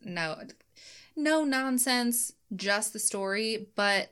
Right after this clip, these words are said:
you know, like we, some podcasts that I've been listening to for a number of years are like that, and I still feel like I don't know those hosts.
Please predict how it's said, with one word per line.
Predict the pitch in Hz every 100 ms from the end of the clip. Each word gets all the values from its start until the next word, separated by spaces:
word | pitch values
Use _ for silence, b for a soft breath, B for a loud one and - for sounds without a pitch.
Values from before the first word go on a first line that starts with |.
| b b b b b b _ _ _ _ _ _ _ _ _
you | 214 208
know, | 190 180 180
like | 185 202 208
we, | 196 -
some | - - - 226 240
podcasts | 226 190 190 190 175 175 -
that | 190
I've | 175 175 -
been | 175 175
listening | 170 - 170 165
to | 175
for | 160 170 160
a | - 160
number | 165 160 160 156
of | 147
years | 151 180 180 156 165 -
are | 170 160
like | 160 165 -
that, | 180 165
and | 180
I | 175
still | 170 - - 165 147 185 - b
feel | - 196
like | 185 185
I | 170
don't | 170 180 170 165
know | 185 185 156 151 151 143
those | 156 156 156 - - -
hosts. | 165 269 320 - - -